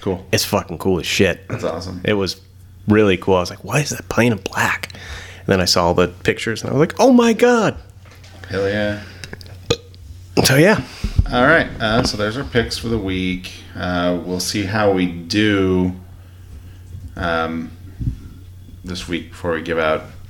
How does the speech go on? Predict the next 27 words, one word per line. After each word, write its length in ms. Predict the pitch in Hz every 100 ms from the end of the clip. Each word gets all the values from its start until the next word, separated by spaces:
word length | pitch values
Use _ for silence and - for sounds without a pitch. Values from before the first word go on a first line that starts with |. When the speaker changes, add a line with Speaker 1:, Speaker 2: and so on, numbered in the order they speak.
| - -
Speaker 1:
See, 240 | - - 90
we'll 100 | 113
give 140 | 123 107
it 140 | -
three 280 | - 143 156
weeks 760 | 131 117 113 - - - - - - - -
of 120 | - 95
watching 320 | 98 92 95
football, 360 | 98 90 87
and 100 | 85
we'll 100 | 82
start 180 | 78 -
making 260 | 67 - -
picks, 460 | 98 92 - - - - - - - -
giving 200 | - 85
people 320 | 82 80 76 76 - -
betting 520 | 92 82 76 76 73 - - - - - - -
Speaker 2:
Ugh. 100 | 90
Speaker 1:
opportunities. 580 | 82 - 76 76 76 - - - - - - - - - -
Speaker 2:
Now 160 | 165 196
that 100 | 226
I 80 | 226
can 180 | 151 127
watch 280 | 107 127 180
it. 100 | 180 - - - - - - - - - - - - - -
Speaker 1:
Watch 220 | 92 95
what? 220 | 85 76